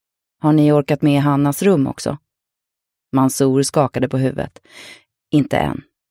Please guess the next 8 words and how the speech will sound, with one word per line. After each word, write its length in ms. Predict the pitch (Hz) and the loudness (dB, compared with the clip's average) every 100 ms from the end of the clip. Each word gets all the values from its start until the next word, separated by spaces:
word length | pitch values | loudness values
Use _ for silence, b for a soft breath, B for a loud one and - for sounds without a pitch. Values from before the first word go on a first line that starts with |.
| _ _ | _ _
Det 80 | 143 | -4
kommer." 420 | 139 147 139 143 - _ _ _ _ _ _ _ _ _ _ | 0 0 -2 -10 -18 _ _ _ _ _ _ _ _ _ _
"När 180 | 175 202 | 2 4
är 140 | 208 208 | 6 4
det 80 | |
mat? 540 | 220 254 82 - - - B B | 4 4 0 -4 -16 -20 B B
Hinner 260 | - 214 208 | 2 4 6
jag?" 280 | 202 196 | 6 4